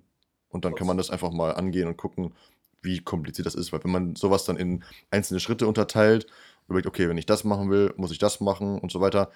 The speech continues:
muss ich vielleicht mal mit den Leuten quatschen und da mal, ähm, denen über die Schulter gucken und so weiter,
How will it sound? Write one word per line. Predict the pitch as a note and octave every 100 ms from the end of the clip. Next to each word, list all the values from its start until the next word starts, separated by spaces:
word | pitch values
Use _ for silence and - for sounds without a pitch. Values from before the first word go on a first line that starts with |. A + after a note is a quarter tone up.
| _ _
muss | - D2 F2
ich | D#2+
vielleicht | F2
mal | E2+
mit | E2 G#2+
den | G#2
Leuten | F#2 F#2+ F2
quatschen | - G2+ - -
und | E2+
da | F#2
mal, | G2 F#2 F#2 -
ähm, | F2 F2 D#2+
denen | F#2+ G2
über | F2+
die | F2+
Schulter | G2 -
gucken | - F2
und |
so | F2
weiter, | F#2